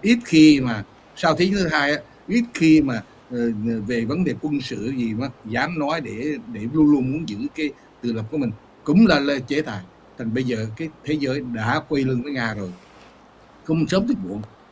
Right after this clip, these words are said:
thì Nga cũng sẽ sụp đổ mà thôi. Và không những vậy, cái vấn đề tài chánh chế tài các nhà tư bản lớn của Nga mới nguy hiểm, là những anh này tỷ tỷ tỷ phú, bây giờ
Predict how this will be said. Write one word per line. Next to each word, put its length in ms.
thì 240
Nga 340
cũng 120
sẽ 160
sụp 240
đổ 120
mà 160
thôi. 180
Và 100
không 180
những 140
vậy, 260
cái 180
vấn 100
đề 100
tài 260
chánh 300
chế 240
tài 220
các 320
nhà 200
tư 460
bản 260
lớn 240
của 100
Nga 220
mới 120
nguy 140
hiểm, 200
là 100
những 220
anh 200
này 300
tỷ 180
tỷ 120
tỷ 180
phú, 340
bây 120
giờ 200